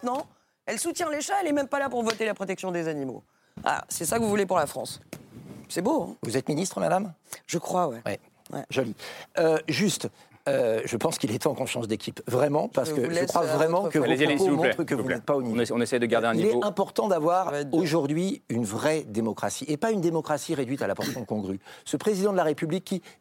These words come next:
Speaker 2: ne vous en déplaise, n'a pas écouté le Parlement, les ministres, euh, les syndicats, ni même la rue.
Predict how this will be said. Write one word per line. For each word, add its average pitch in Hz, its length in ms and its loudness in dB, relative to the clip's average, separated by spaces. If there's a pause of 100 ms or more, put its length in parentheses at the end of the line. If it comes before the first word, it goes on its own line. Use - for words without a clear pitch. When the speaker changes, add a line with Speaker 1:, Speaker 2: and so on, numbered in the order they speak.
Speaker 2:
ne 135 120 0
vous 175 180 0
en 156 60 0
déplaise, 117 360 -2
n'a 110 100 0
pas 185 160 2
écouté 160 260 -2
le 143 120 0
Parlement, 113 420 -2
les 120 160 0
ministres, 156 420 -2 (300)
euh, 98 180 2
les 135 140 4
syndicats, 156 640 0 (180)
ni 190 200 2
même 220 180 2
la 147 120 4
rue. 196 340 -2